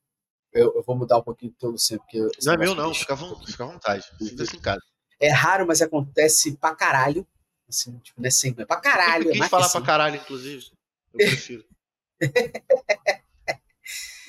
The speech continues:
Speaker 1: Que é a gente ter resistência interna à implementação de uma cultura de dados ou da implementação desses insights. Que pra mim, eu não consigo entender.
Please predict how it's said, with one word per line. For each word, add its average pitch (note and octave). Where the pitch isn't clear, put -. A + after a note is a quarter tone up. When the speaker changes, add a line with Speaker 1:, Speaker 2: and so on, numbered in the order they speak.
Speaker 1:
Que F#3
é G3
a F3
gente F3
ter F#3
resistência G3
interna C3
à C3+
implementação C3+
de B2
uma B2
cultura B2+
de A2+
dados A#2
ou D3+
da D3+
implementação C#3+
desses C#3
insights. -
Que -
pra E3+
mim, F#3
eu C#3+
não C#3+
consigo D3+
entender. A#2